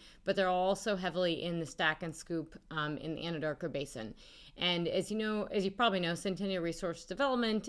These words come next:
is a pure Delaware Basin o-, oil player. So they are in, um, that sort of left footprint, of, as I've talked about,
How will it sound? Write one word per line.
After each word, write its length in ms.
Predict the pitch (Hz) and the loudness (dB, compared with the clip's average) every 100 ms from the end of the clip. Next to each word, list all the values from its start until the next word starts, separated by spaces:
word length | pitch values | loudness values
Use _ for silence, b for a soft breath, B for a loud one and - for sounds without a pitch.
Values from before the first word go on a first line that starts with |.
| - | -4
is 240 | 185 170 | -2 0
a 160 | 160 165 | -2 -4
pure 400 | - - 220 202 | -4 -2 2 2
Delaware 420 | 185 165 160 160 | 2 0 0 -2
Basin 540 | 143 143 - 147 143 - | 0 -2 -2 -4 -4 -4
o-, 140 | 143 - - | -8 -8 -2
oil 220 | 165 147 | 0 0
player. 360 | - 139 - - | 0 -4 -4 -4
So 220 | 196 175 | -2 2
they 200 | 185 185 | 4 4
are 120 | 170 | 2
in, 360 | 147 156 156 156 | 0 -4 -4 -4
um, 320 | - 156 147 151 _ - - - - - - - - | -4 -4 -4 -8 _ -20 -20 -20 -20 -20 -20 -20 -4
that 220 | 170 - | -2 0
sort 160 | 202 175 | 2 2
of 60 | |
left 240 | 160 160 - | 2 0 0
footprint, 420 | 175 - 160 - | -4 -4 -8 -6
of, 160 | 160 156 | -4 -4
as 240 | - 165 | -4 -2
I've 160 | 165 - | -2 -4
talked 240 | 160 - | -8 -6
about, 280 | 165 156 | -2 -2